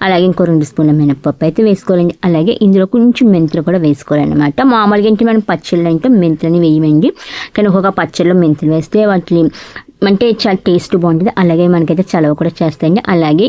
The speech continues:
ఇందులో నేను వచ్చేసి ఒక స్పూన్ జీలకర్ర, ఒక స్పూన్ ధనియాలు కూడా వేసుకున్నానండి. ఇవన్నీ కూడా ఎర్రగా వేగనియాలన్నమాట. వీటి వల్ల ఏంటంటే మన పచ్చడికి ఒక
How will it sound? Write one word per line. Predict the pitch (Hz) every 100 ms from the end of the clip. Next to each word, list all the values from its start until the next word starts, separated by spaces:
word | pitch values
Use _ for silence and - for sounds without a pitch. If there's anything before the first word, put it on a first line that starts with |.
| 214
ఇందులో | 180 170
నేను | 180 170
వచ్చేసి | 151 165 160 175
ఒక | 170 160
స్పూన్ | 165 156 151
జీలకర్ర, | 156 147 160 170 -
ఒక | 202 208
స్పూన్ | - 170 170
ధనియాలు | 165 160 151 151
కూడా | 196 208
వేసుకున్నానండి. | 190 - 185 180 175 170
ఇవన్నీ | 170 151 156 175
కూడా | 214 359 - - - - 185
ఎర్రగా | 156 151 180 240
వేగనియాలన్నమాట. | 165 151 151 151 147 147 147 - 190
వీటి | 214 226
వల్ల | 214 214
ఏంటంటే | 208 208 226
మన | 202 190 185
పచ్చడికి | 175 - 196 214
ఒక | 196